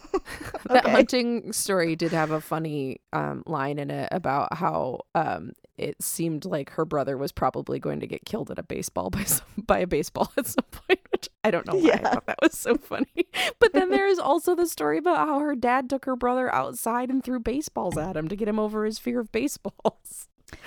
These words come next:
Speaker 1: It's
Speaker 2: Yeah.
Speaker 1: like, this guy sucks. Anyway, yeah, I don't know. There are also, she does, she does talk about, um, the ab-, abortion issue of it all.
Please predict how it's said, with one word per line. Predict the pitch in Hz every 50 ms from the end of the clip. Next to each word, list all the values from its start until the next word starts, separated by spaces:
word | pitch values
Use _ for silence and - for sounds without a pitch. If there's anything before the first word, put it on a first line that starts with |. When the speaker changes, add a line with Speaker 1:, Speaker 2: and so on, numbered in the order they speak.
| - - - -
Speaker 1:
It's | - 185 311
Speaker 2:
Yeah. | - 160 156 170 160
Speaker 1:
like, | 269 269 226 -
this | 311 359 -
guy | 403 466 453
sucks. | 359 - - - - - - 233 - - - - -
Anyway, | 202 196 - - - - - - - - -
yeah, | 175 160 139 135 131 - -
I | 170
don't | 147 139
know. | 110 101 - - - - - - - - -
There | - 202 240 240 247 247 - - - - -
are | 202 202 196 - -
also, | - 202 208 - 220 202 196 180 - - -
she | 202 - -
does, | 190 180 170 170 - - - 135
she | - - - 170
does | 175 165 -
talk | - 165 165 160 -
about, | 165 175 160 151 147 156 - - - -
um, | 165 156 156 151 147 151 156 - 175 170 _ _ - - - - - _ _ -
the | 196 180 165 156 - -
ab-, | - 160 170 - - - -
abortion | 170 156 - 160 156 156 - - - 156 147 147 147 143 143 135 - - -
issue | - - 165 - - 151 147 151 156
of | - 151 160 151
it | 139
all. | 139 139 147 143 117 135 143 160